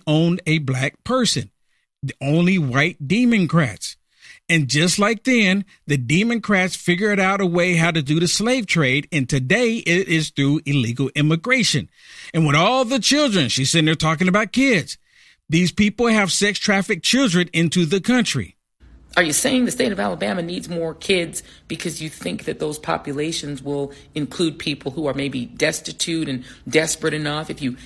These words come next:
Speaker 2: kick out the immigrants like a lot of y'all want to do, and you could make them do the work that the migrants are doing now? 'Cause that kinda sounds slavery-ish.
Speaker 1: It sounds kinda slavery-ish.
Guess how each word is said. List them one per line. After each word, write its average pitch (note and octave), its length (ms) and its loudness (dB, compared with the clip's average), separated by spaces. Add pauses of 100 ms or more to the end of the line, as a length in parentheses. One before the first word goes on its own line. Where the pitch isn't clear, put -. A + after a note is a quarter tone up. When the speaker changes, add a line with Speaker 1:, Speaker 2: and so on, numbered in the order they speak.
(100)
Speaker 2:
kick F3+ 240 -4
out D#3 200 0
the - 80 -4
immigrants D#3 560 -4
like C#3+ 220 -4 (100)
a C3+ 60 -4
lot D3 200 -2
of D3 60 -6
y'all D3 220 -4
want D3 200 -6
to C#3+ 40 -6
do, D3 300 -4 (180)
and C#3+ 100 -4
you D#3+ 100 -6
could D3+ 140 -6
make D3+ 240 -2
them C#3+ 340 -4 (500)
do C#3 240 0
the C#3 100 0
work C3 460 -4
that F3+ 180 -4
the D3 260 -4 (200)
migrants F3 720 -2
are C4 80 -2
doing C4+ 340 -2
now? D#4+ 400 -4 (420)
'Cause - 120 -8
that - 200 0
kinda A3 220 0
sounds D#3 340 0
slavery-ish. - 1160 0 (1900)
Speaker 1:
It B2+ 80 -8
sounds B2+ 320 -4
kinda A#2+ 300 -6
slavery-ish. A#2 840 -6